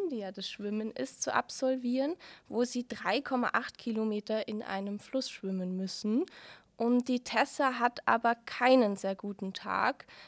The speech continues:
Ähm, das merkt sie recht schnell beim Schwimmen. Obwohl sie sehr gut trainiert hat eigentlich für den Triathlon, geht ihr immer mehr und mehr die Kraft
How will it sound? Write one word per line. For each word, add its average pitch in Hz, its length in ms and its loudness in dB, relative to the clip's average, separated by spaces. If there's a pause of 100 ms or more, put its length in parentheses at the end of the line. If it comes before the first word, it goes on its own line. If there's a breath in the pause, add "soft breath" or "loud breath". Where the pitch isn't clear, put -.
(140 loud breath)
Ähm, 214 160 2
das 214 200 -2
merkt - 300 2
sie 233 120 -2
recht 214 240 -2
schnell 208 260 -2
beim 254 220 2
Schwimmen. 247 560 4
Obwohl 226 500 0
sie 247 480 -2
sehr 208 260 -4
gut 208 220 -8
trainiert 214 480 -2
hat 254 180 0
eigentlich 233 560 -2
für 226 140 -4
den 220 160 0
Triathlon, 214 760 -2 (340 loud breath)
geht 233 280 -2
ihr 226 240 -2
immer 269 520 4
mehr 220 340 2
und 220 220 -2
mehr 202 260 0
die 226 160 -8
Kraft - 480 -10